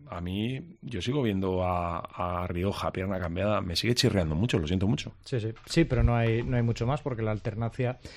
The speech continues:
Speaker 2: era probar a Jesús Vázquez, que no funciona, o subir del filial a, a Rubo Iranzo, que es el lateral
Speaker 1: Jugártela
Speaker 2: derecho,
Speaker 1: con Correia.
Speaker 2: o jugártela con Titi, que, que ya el otro día le dio un toque en el Bernabéu con ese cambio,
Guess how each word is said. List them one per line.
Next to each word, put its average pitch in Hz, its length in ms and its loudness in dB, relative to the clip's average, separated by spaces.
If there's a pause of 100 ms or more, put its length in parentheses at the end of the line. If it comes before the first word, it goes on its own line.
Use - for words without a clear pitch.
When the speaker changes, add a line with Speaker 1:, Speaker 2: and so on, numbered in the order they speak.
(200)
Speaker 2:
era 123 180 6
probar 117 240 2
a 123 60 0
Jesús 117 240 2
Vázquez, 127 320 2
que 110 120 -2
no 104 80 -2
funciona, 139 460 2 (320)
o 139 300 4 (220)
subir 131 380 4
del 123 180 2
filial 113 360 -2
a, 107 380 -4 (100)
a 123 120 0
Rubo 127 260 6
Iranzo, 131 420 2 (380)
que 120 80 0
es 110 120 -2
el 117 200 2
lateral 113 380 0
Speaker 1:
Jugártela 123 80 2
Speaker 2:
derecho, 135 280 4
Speaker 1:
con 98 120 -10
Correia. 98 360 -10 (180)
Speaker 2:
o 135 100 0
jugártela 120 480 4
con 123 140 0
Titi, 147 440 4
que, 110 480 0 (220)
que 120 120 -2
ya 113 120 2
el 113 80 4
otro 117 180 2
día 117 160 4
le 113 80 4
dio 113 100 4
un 113 60 4
toque 113 160 0
en 113 60 4
el 110 80 2
Bernabéu 113 360 2
con 113 140 0
ese 110 160 0
cambio, 110 380 2